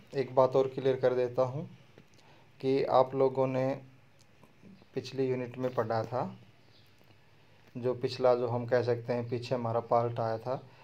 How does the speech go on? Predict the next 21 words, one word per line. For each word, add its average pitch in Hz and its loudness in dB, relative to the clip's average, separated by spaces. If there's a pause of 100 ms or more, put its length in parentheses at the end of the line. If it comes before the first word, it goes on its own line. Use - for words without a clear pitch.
(300)
कि 139 -2 (120)
एक 147 -2
हमारी 131 2
आई 117 2
थी 123 -4
वहाँ 117 0
पे 147 -2
fundamental 120 -2
units, 104 -8 (480)
ठीक 147 -4
है, 117 0
जो 127 -2
कि 135 -6
सात 117 2
थी, 104 -10 (720)
Length, 120 0 (120)
mass, 120 2 (460)
time, 120 0 (840)
temperature, 120 0 (840)
electric 123 -4
current, 127 0